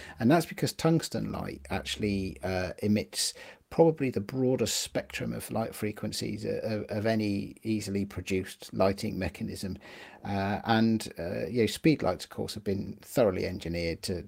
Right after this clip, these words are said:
to, uh, e-, emit a, uh, a, a wide, a broad spectrum of, of, of light frequencies as well. So you get good colour rendition, uh, from those. Cheap L E Ds,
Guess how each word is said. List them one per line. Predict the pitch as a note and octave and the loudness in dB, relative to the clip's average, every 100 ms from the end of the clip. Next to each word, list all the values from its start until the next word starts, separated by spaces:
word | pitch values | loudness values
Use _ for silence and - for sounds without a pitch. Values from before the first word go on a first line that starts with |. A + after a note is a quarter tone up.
| - | -10
to, | - E2 E2 D#2 - | -6 -4 -4 -8 -10
uh, | E2 E2 E2 C#2 - _ - | -8 -6 -6 -8 -14 _ -4
e-, | F2+ - | -4 -2
emit | F2+ F2 - - | -2 -2 -4 -8
a, | F2+ D#2 D2 - _ _ _ _ - E2+ | -6 -4 -4 -8 _ _ _ _ -14 -12
uh, | C#2+ - C#2+ - - | -10 -10 -10 -10 -8
a, | F2+ | -6
a | G2+ | -4
wide, | F#2 E2 E2+ - - | -2 -2 -2 -6 -10
a | G2 | -4
broad | G#2 F2 | 0 0
spectrum | - G2+ - F#2 F2+ | 0 -4 -4 -8 -8
of, | D2+ | -8
of, | D#2+ F#2 - | -8 -8 -10
of | F#2 E2 | -6 -4
light | E2 - | -4 -6
frequencies | E2+ - C#2 - F#2 - | -12 -12 -14 -12 -12 -12
as | - | -8
well. | F#2+ C#2 - | -6 -6 -4
So | G2+ | -4
you | F2+ | -4
get | G2+ - G#2 | -2 -4 -2
good | G2 - | -4 -2
colour | - F#2 E2 | -8 -6 -4
rendition, | D#2+ D#2+ D#2+ - D#2+ D#2 - - | -6 -6 -6 -8 -8 -8 -10 -14
uh, | D#2 D2 C#2+ C2 | -10 -8 -8 -10
from | - F#2 D#2+ | -8 -8 -8
those. | D#2 D2+ C#2+ - - - - - - _ _ | -8 -8 -8 -12 -14 -20 -20 -20 -20 _ _
Cheap | - F3+ E3 | 0 2 4
L | C3 G#2+ | 4 2
E | G2+ | 2
Ds, | - A#3 G3 | 2 2 2